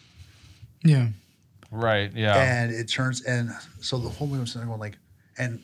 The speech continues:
Speaker 3: I've, I'd watched this sometime back in college, probably two thousand six-ish or something like that, or
Speaker 1: Mm.
Speaker 3: two thousand seven. Um, I remember it being a pretty cool movie, but didn't pay a whole lot of attention to it apparently 'cause
Speaker 1: Yeah.
Speaker 3: I forgot a lot.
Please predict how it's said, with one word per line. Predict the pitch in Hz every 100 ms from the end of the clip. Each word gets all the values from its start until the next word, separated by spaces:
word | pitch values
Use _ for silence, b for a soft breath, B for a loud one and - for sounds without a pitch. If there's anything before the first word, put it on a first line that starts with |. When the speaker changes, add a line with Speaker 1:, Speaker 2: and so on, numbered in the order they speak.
| -
Speaker 3:
I've, | 147 131
I'd | 151 131
watched | 127 123 -
this | 107 - - - _ _ _ _ _ _ _ - - -
sometime | - 120 120 110
back | 101 107 110
in | 104
college, | 98 - 101 104 101
probably | 101 98
two | - 110
thousand | 107 104 101
six-ish | - - 110 - 113 107
or | 107
something | 120 110
like | 110 107
that, | 110 110 110
or | 151
Speaker 1:
Mm. | 131 110 104
Speaker 3:
two | -
thousand | 110 104
seven. | 104 101 104 104 107 98 b b b b -
Um, | 110 107 101 95 92 95 _ _ b b b -
I |
remember | 127 139
it | 131
being |
a | 123
pretty | 123 117
cool | 117
movie, | 117 127 113 104
but | 98 107 98 - _ -
didn't | 113 101
pay | 110
a |
whole | 104
lot | 101
of | 90
attention | 113 113 104
to |
it | 92
apparently | 104 95 95
'cause | 101
Speaker 1:
Yeah. | 147 127 117
Speaker 3:
I | 101 - -
forgot | - 127 117 110
a |
lot. | 120 131 123 120 139